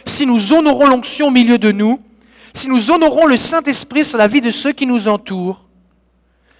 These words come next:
Nous devons comprendre, c'est que quand j'honore l'onction qui est sur la vie de quelqu'un, ce n'est pas tellement cette personne que j'honore,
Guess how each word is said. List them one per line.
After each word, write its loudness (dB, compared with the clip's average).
Nous -4
devons 2
comprendre, -2
c'est -8
que -12
quand -2
j'honore -4
l'onction -6
qui -6
est -2
sur -6
la 2
vie -6
de -4
quelqu'un, -6
ce -8
n'est 0
pas 0
tellement -2
cette -2
personne -2
que -6
j'honore, -4